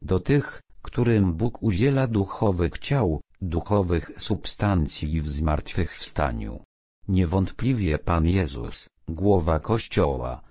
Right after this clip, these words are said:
należy do tego samego duchowego potomstwa i zgodnie z tym Bóg dał mu duchowe ciało podczas jego zmartwychwstania. Podobnie w następnym wersecie apostoł oświadcza,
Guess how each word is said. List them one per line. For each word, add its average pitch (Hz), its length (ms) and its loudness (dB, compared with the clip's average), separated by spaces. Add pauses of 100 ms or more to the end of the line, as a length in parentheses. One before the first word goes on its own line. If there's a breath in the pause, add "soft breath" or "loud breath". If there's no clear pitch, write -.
(140)
należy 90 500 0
do 82 200 0
tego 85 380 2
samego 87 640 0
duchowego 78 640 0
potomstwa 85 880 0
i 92 140 -2
zgodnie 131 680 2
z - 80 -4
tym 85 340 2
Bóg 80 280 -2
dał 117 320 2
mu 107 280 4
duchowe 90 640 0
ciało 80 480 0
podczas - 680 -2
jego 82 340 2
zmartwychwstania. 78 1400 -2 (440)
Podobnie 95 600 2
w 85 120 -4
następnym 90 800 0
wersecie 85 720 0
apostoł 95 720 0
oświadcza, 80 840 -2